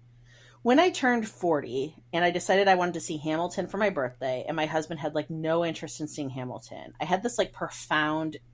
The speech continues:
experience that's changed my life, which is I am responsible for my own happiness. And on my fortieth birthday, I took myself to Hamilton.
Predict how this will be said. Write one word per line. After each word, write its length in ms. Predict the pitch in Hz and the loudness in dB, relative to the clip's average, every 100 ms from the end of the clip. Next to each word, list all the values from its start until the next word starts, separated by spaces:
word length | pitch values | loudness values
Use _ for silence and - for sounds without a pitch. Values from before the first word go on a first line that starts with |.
| - | -8
experience 680 | 190 - - 139 131 120 - | -8 -8 -6 -4 -4 -8 -10
that's 180 | 156 - | -12 -10
changed 340 | - 165 175 | -6 -6 -2
my 120 | 214 | 0
life, 380 | 175 120 143 - | 2 0 -4 -6
which 200 | 165 - | -6 -2
is 500 | 147 135 135 131 - - _ _ - _ _ - - _ _ | -2 -2 -4 -8 -12 -16 _ _ -20 _ _ -20 -20 _ _
I 380 | 170 185 220 240 | 6 6 6 2
am 100 | 220 220 | 2 0
responsible 540 | 202 170 151 - 156 | 2 0 -2 -2 -6
for 120 | - | -4
my 180 | 160 156 | -2 -2
own 160 | 131 143 | -4 -8
happiness. 840 | - - - - - - - - _ _ _ - | -10 -10 -12 -12 -12 -12 -12 -14 _ _ _ -2
And 140 | 180 | 2
on 60 | 170 | 4
my 100 | 165 | 4
fortieth 380 | - 202 269 302 | 4 4 4 2
birthday, 680 | 160 156 - 139 131 131 - _ - | 2 0 0 0 0 -2 -6 _ 0
I 140 | 156 | 2
took 220 | 185 226 247 | 2 0 0
myself 420 | 247 - 165 - | -2 2 0 0
to 60 | 170 | -6
Hamilton. 680 | 156 139 139 - 139 233 | -6 -6 -8 -8 -8 -8